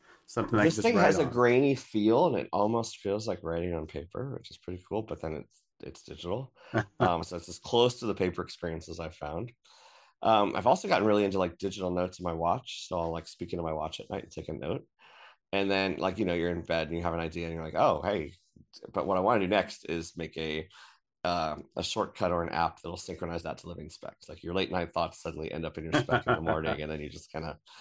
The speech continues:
Speaker 2: so anything you do to, like, remove the friction from your workflow, get ideas out of your head and into where they need to go,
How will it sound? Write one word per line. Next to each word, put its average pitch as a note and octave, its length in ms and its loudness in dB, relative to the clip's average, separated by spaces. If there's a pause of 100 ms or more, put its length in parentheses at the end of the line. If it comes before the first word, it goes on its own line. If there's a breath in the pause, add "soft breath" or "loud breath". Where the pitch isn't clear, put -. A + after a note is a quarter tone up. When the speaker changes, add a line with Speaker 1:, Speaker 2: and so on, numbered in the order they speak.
(240 loud breath)
Speaker 2:
so - 100 -6
anything F3 240 6
you D3+ 80 4
do C3+ 120 8
to, B2 60 8
like, G#2 260 4
remove G2+ 300 4
the G#2 80 -4
friction - 480 -6
from E2 200 -10
your D#2+ 120 -4
workflow, D#2+ 680 -2 (500 loud breath)
get B2 120 4
ideas G#2 320 6
out F#2+ 100 2
of F#2+ 60 0
your F2+ 120 2
head F2+ 280 0
and E2+ 180 -2
into E2 220 -10
where F2 140 -2
they F2+ 100 -4
need E2 160 -4
to E2+ 100 -18
go, F#2 640 2